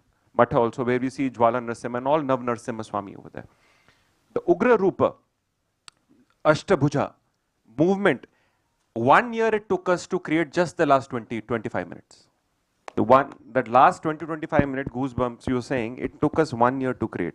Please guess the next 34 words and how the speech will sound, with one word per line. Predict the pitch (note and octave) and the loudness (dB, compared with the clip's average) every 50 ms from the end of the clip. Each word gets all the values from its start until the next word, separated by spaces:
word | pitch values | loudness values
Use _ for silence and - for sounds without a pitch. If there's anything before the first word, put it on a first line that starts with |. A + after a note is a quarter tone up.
| _ - | _ -12
Lot | - G2+ B2+ D3 D#3+ D#3+ | -2 2 2 2 4 4
of | E3 D3+ B2 | 2 0 0
work, | A2+ B2 B2 A#2+ A2+ | 0 0 -2 -2 -4
redo, | - A2+ A2+ B2 B2 A2+ B2 A#2+ A2+ - G2 | -6 -8 -6 -6 -4 -2 -2 -2 -2 -2 -4
again, | A2+ A#2 B2 A#2+ A#2 G2 F#2 | -4 -4 -4 -6 -6 -6 -6
again, | G#2 G#2+ A2+ A#2+ A#2 A2 G2+ - | -8 -6 -4 -4 -4 -4 -6 -8
again, | F2+ E2+ F2+ A2+ A2+ G2+ F2 - | -10 -8 -6 -4 -4 -4 -6 -8
again. | - F2 - G2 F2 B1+ - _ _ _ _ _ _ _ _ _ _ _ _ _ _ _ _ _ _ _ _ _ _ - | -12 -14 -12 -12 -12 -12 -16 _ _ _ _ _ _ _ _ _ _ _ _ _ _ _ _ _ _ _ _ _ _ -2
And, | - B2 C3 C3+ C3+ | 0 0 2 4 4
uh, | C#3 C3+ C3+ C#3 - - _ _ _ _ _ _ _ _ - | 4 4 4 2 0 -4 _ _ _ _ _ _ _ _ -6
in | D3 D3+ E3 E3+ | -4 -4 -2 2
that, | E3+ F#3 F#3+ G3 F#3 - - | 4 4 4 4 0 -6 -8
in | D3+ D3+ D3+ | -8 -4 -4
the, | E3 D#3 C#3 | -4 -2 2
I'll | - C#3+ D3 D3+ | 2 2 2 2
just | D3 E3+ E3 - - _ - | -2 -4 -6 -6 -12 _ -8
share | - - D3 D3 | -2 0 2 2
a | D#3 | 0
se-, | - - C3+ | -2 -4 -6
you | D3 D#3 | -6 -6
seen | - F#3+ F#3+ G3 | -2 -2 -2 -2
the | G3 | 0
film? | - G#3 G#3+ F4 - _ _ _ _ _ _ _ _ _ _ _ _ _ _ _ _ _ _ _ _ _ _ _ _ _ - | 0 0 0 -2 -4 _ _ _ _ _ _ _ _ _ _ _ _ _ _ _ _ _ _ _ _ _ _ _ _ _ -2
So | - F3+ | 2 2
in | F3+ F3 F3+ E3+ | 2 2 4 2
there, | F#3 G#3 A3+ A3 | 2 4 4 2
in | G#3 G3+ | 0 0
the | G3+ G3+ | -2 0
middle, | E3+ D#3+ E3 F#3 G#3 | 2 2 2 2 0
you | G3 G3+ F3+ | -2 -2 0
find | - G3 F#3 G3+ A3 G3+ | 4 4 4 4 2 -2
Hiranyakashap, | D3+ D3 D3 D3 F3 F#3 D#3+ F3 D#3+ - G3 F#3+ - - | 0 0 0 0 0 -2 -2 -2 2 2 2 2 2 0
he | F3+ F#3 | -4 -2
just | D#3 F#3 E3+ - - | 0 -2 -2 -4 -6